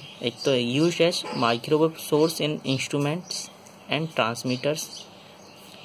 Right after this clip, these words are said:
दूसरा है ब्रॉडबैंड नॉइज सोर्स for enemy radar confusion, थर्ड है a noiseless oscillator with good bandwidth in the frequency range three to nine gigahertz, ठीक है।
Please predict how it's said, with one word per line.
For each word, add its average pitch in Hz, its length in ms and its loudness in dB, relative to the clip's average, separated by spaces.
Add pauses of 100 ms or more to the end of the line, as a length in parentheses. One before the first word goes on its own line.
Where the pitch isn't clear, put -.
दूसरा 127 260 4
है 139 160 4
ब्रॉडबैंड 151 560 4
नॉइज 139 280 4 (300)
सोर्स 160 400 0 (400)
for 127 120 6 (160)
enemy 135 360 2
radar 127 300 4 (180)
confusion, 135 460 -4 (1000)
थर्ड 165 280 4
है 175 100 8
a 151 120 4
noiseless 143 680 2 (220)
oscillator 131 580 -2
with - 240 -2 (360)
good 165 220 2
bandwidth 123 520 2 (120)
in 127 160 0
the 165 100 2
frequency 127 600 -2
range 127 280 2 (240)
three 139 220 -2
to 147 160 -4
nine 139 340 0
gigahertz, 127 600 0 (1300)
ठीक 165 120 -4
है। 127 120 0